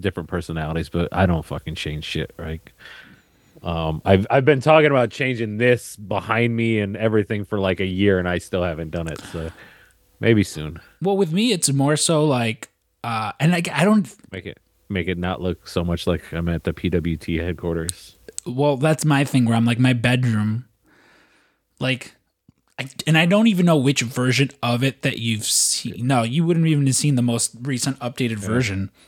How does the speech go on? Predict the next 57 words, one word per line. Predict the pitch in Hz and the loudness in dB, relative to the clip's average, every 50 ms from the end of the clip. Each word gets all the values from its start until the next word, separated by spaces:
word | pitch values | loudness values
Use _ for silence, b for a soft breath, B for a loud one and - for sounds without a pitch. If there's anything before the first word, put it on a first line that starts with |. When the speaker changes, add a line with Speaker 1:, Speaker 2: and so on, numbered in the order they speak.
| b b b _ _ _ _ _ _ - _ _ - - | b b b _ _ _ _ _ _ -20 _ _ -2 2
Speaker 2:
It's | 151 165 165 214 | 2 4 4 6
one | 214 202 | 6 6
of | 185 151 | 6 6
those | 139 131 | 4 6
things | - 143 123 113 | 6 4 6 6
where | 120 127 | 4 4
I | |
come | 131 - 131 123 | 4 4 4 4
in | 123 113 | 6 4
and | 107 104 | 4 4
I'm | 107 104 | 2 2
like, | 104 101 98 98 98 - - - _ _ _ _ - - _ _ _ _ _ _ _ _ _ _ _ _ _ _ _ _ _ _ _ _ _ _ _ _ _ | 2 0 0 -2 -4 -6 -10 -16 _ _ _ _ -14 -14 _ _ _ _ _ _ _ _ _ _ _ _ _ _ _ _ _ _ _ _ _ _ _ _ _
"Does | - 127 117 | -6 0 4
this | 143 180 180 190 | 4 4 6 6
look | 202 175 | 4 4
like | 175 165 | 6 4
a | 139 123 | 4 4
fucking | - - 131 - 143 117 | 2 2 0 0 2 2
sixteen-year-old's | 107 - - 127 120 - - - 123 117 110 110 107 104 98 | 2 2 2 0 0 -2 -2 0 0 2 2 2 0 0 -2
bedroom?" | 95 90 90 87 85 - - - - | -4 -6 -6 -6 -8 -10 -14 -4 -2
<laughs> | 135 - - | -2 2 4
You | 202 | 4
know, | 190 196 208 202 B B B B B B B B - | 6 6 4 2 B B B B B B B B -2
like, | 202 | 0
it's | 202 196 | 0 2
Speaker 1:
Yeah. | 202 | 2
Speaker 2:
almost | 226 220 214 208 | 2 0 2 2
one | 214 202 | 2 2
of | 180 | 2
those | 160 175 175 - | 2 2 2 2
things | - 147 135 135 | 0 0 2 2
where | 131 | 2
I'm | 131 135 | 2 2
like, | 131 120 120 110 - - _ | 2 2 0 0 -4 -10 _
"I | - - - | -10 -8 -6
gotta | - 160 160 175 165 | -4 -2 2 2 2
fucking | 151 - 165 143 - 135 127 | 2 2 2 2 2 2 2
start | - - 143 135 117 110 | 2 2 2 0 0 0
moving | 123 127 120 120 117 113 | 0 2 2 2 0 0
things | 110 117 113 113 107 | 0 0 0 0 -2
around." | 104 101 95 95 87 - 50 - - _ - - - | -4 -4 -6 -6 -8 -10 -12 -16 -20 _ -20 -10 -4
Like, | 143 143 135 - - | -4 -4 -2 -2 0
I, | 147 160 160 156 156 147 - - _ _ _ - | 2 4 4 4 2 0 -4 -8 _ _ _ -8
'cause | 165 165 170 - 190 190 | -6 -6 -2 0 0 2
my | 208 190 | 2 2
living | 151 160 196 214 208 185 | 2 2 2 2 2 2
Speaker 1:
And | 160 139 | 2 2
Speaker 2:
room. | 131 165 170 - - | 2 2 0 -2 -2
Speaker 1:
I, | 143 156 165 | -2 0 0
I, | 165 - - _ _ _ - | 0 -2 -4 _ _ _ -4
I | 143 151 151 | -2 0 2
will | 143 156 170 170 | 2 2 2 0
say | - - 180 156 135 | -2 -2 -4 -2 -2
that, | 123 117 110 101 | -2 -4 -4 -4
like, | 107 107 104 104 | -4 -4 -4 -2
my | 117 120 127 | 0 0 0
bedroom | 123 110 101 123 135 139 143 160 170 185 185 190 185 180 | 0 2 2 4 4 4 4 2 0 0 0 0 -2 -6